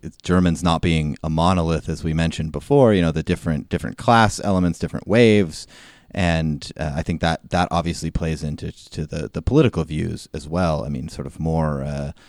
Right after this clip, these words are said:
not, not as wealthy of people kind of moving, like you said, to the more inland Midwestern areas and maybe not sharing these, these exact political views, um, of the sort of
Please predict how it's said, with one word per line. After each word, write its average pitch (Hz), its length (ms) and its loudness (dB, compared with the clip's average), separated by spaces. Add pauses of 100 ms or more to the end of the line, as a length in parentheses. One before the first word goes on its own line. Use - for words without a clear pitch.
(720)
not, 139 160 0
not 151 160 4
as 135 120 0
wealthy 110 340 0
of 90 80 -2
people 82 340 -2
kind 78 140 -8
of 80 80 -2
moving, 78 360 0
like 55 140 -12
you - 80 -10
said, - 200 -6
to - 120 -8
the - 120 -6
more 78 200 -2
inland 80 440 -2
Midwestern 78 580 -4
areas 78 460 -10
and 78 220 -10
maybe 82 180 -10
not 76 180 -12
sharing 80 460 -10
these, 76 360 -16
these 82 180 -18
exact 80 280 -20
political 90 400 0
views, 78 540 -4
um, 78 200 -2
of 76 140 -6
the - 80 -12
sort - 180 -4
of - 240 -8